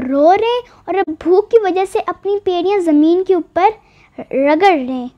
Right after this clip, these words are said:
इतनी देर में उन्होंने देखा तो वहाँ से पानी निकला।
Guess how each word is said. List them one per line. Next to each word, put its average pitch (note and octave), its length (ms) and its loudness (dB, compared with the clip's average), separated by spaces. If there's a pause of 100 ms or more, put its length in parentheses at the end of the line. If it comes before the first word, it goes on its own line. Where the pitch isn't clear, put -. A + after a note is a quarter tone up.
(880)
इतनी A#4+ 460 0
देर F#4 220 2
में A4 140 0
उन्होंने G4+ 340 0
देखा D#4 380 0
तो G#4+ 160 0
वहाँ F4+ 200 2
से A4 140 0 (100)
पानी A4+ 380 2
निकला। B3+ 480 -2